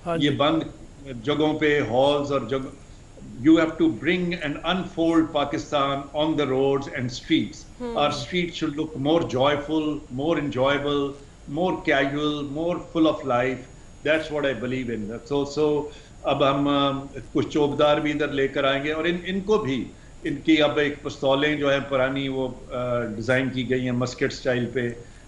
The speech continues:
Speaker 2: ये वो, अ, और फिर एक पेडेस्टल होगा जिसके ऊपर ये खड़े होके पोडियम पर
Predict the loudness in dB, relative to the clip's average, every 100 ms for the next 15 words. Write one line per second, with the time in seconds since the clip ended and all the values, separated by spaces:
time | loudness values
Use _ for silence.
0 | -4 4 6 6 4 0 0 -2 0 2
1 | 2 2 0 2 0 2 0 0 -2 -2
2 | 0 0 0 0 0 2 2 2 -2 -4
3 | -4 -2 -2 -2 -2 0 2 2 0 -2
4 | -2 -2 0 0 0 -2 -4 -10